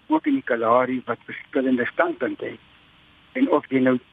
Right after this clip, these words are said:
positief is daaroor of negatief is, jy gaan op tone trap. Ek wil nie graag met hierdie wonderlike opdrag in die hart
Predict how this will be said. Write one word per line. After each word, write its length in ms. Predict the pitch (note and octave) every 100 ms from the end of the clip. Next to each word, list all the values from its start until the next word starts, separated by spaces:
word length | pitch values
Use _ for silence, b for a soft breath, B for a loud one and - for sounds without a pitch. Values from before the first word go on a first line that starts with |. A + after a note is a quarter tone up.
| _
positief 520 | - C#3+ D#3 - -
is 140 | - D3+
daaroor 380 | D3 F3 E3+ D3
of 120 | B2+
negatief 520 | A#2+ C#3 D#3 - D#3+
is, 120 | D#3+
jy 100 | -
gaan 140 | A#2 A#2
op 120 | G#2+
tone 300 | - D#3 C#3+ -
trap. 220 | A#2 A2 _ _ _ _ _ _ -
Ek 140 | D#3
wil 120 | F3
nie 100 | F#3
graag 320 | E3+ C#3+ C3+ - _ _ _ _ _ _
met 100 | B3 -
hierdie 360 | B3+ - C#3+ - _ _
wonderlike 560 | B2+ C3 C#3+ C3+ B2+ B2+
opdrag 480 | B2 - B2+ A#2+ -
in 100 | A2+
die 100 | A2+
hart 400 | A2 B2 -